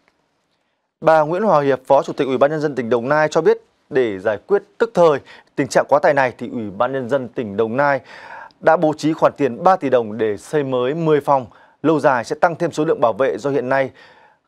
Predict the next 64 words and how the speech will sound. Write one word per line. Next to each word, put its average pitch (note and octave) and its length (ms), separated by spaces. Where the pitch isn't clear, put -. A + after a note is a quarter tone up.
cơ D#3 140
chế D3 160
tại C#3+ 120
cơ D#3 160
sở C#3 260
là G#2 160
quá B2 200
ít. A3 220
Trước G#3+ 160
mắt, A3+ 200
tỉnh B2+ 160
sẽ - 120
thành C3 160
lập B2+ 140
hội D3+ 160
đồng C#3 220
để C3 260
rà G2 180
soát G#3+ 260
nhằm D#3+ 220
xác A3+ 160
định D#3+ 160
trong E3 220
một C3 120
nghìn A#2+ 160
bốn A#2+ 140
trăm E3 180
tám C#3+ 140
mươi F3+ 80
mốt G3+ 100
học C#3 140
viên D3 180
ai D#3 180
có D3+ 80
thể D3 140
bảo A2+ 180
lãnh D#3 280
để A#2 180
cho D#3 160
về, A#2+ 280
giảm A2+ 340
tải A2 200
cho - 120
cơ - 200
sở A2 280
cai B2 140
nghiện. C#3 240
Còn C#3 120
Bộ C#3+ 80
trưởng C#3 200
Lao B2+ 100
động C#3+ 120
Thương D#3+ 160
binh D3 100
Xã F#3+ 140
hội E3 220
Đào B2 140
Ngọc A#2 160
Dung E3+ 240
cũng E3+ 140
yêu G3+ 140
cầu D3 240
các F3 160
ngành D3 220